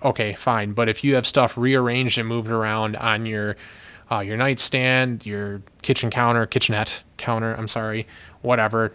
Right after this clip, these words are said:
then you have cause for some concern. Um, and that kinda just gets back to the other topics we're talking about, not to leave anything valuable in the room. But should you come across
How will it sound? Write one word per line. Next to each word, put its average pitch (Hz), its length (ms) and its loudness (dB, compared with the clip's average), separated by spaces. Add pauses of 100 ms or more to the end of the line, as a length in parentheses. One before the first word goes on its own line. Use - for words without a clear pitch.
then 156 640 2
you 135 200 0
have 120 340 2
cause 120 420 4
for 123 180 -6
some 107 240 -4
concern. 104 580 -2 (1300)
Um, 110 360 2 (200)
and 131 300 0
that 135 260 0
kinda 139 220 -2
just 123 180 -4
gets 131 140 -6
back 127 320 -2
to 110 440 0
the 117 200 -4
other 110 180 0
topics 110 340 2
we're 113 60 -6
talking 107 280 0
about, 104 180 -4
not 113 120 0
to 110 80 -10
leave 107 200 0
anything 101 260 -2
valuable 101 380 0
in 95 60 -6
the 95 80 -8
room. 101 260 -4 (460)
But 160 200 2 (200)
should 120 280 -2
you 143 100 2
come 123 360 2
across - 680 -4